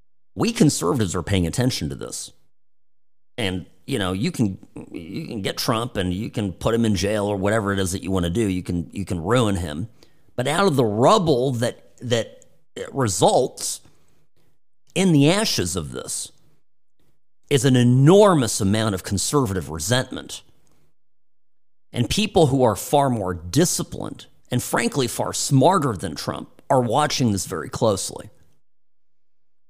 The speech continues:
And I will tell you, and I, I, I'm in, you know, communicating with some of them, and, and, uh, these are people who, who are or will be in, in major authority positions.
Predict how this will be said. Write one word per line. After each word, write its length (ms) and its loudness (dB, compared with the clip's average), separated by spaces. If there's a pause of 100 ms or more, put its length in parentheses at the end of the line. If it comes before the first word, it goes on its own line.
(160)
And 120 -6
I 80 -2
will 160 0
tell 240 2
you, 160 2
and 80 2
I, 100 -4
I, 540 -6
I'm 120 2
in, 180 0 (240)
you 100 -4
know, 160 -2 (400)
communicating 640 2
with 100 -2
some 240 0
of 80 -2
them, 160 -2
and, 160 -4
and, 240 -12
uh, 280 -8
these 200 -2
are 80 0
people 500 -4
who, 80 -6
who 320 -2
are 280 4
or 200 -2
will 260 2
be 180 0
in, 240 -4
in 340 0
major 480 2
authority 480 0
positions. 680 -6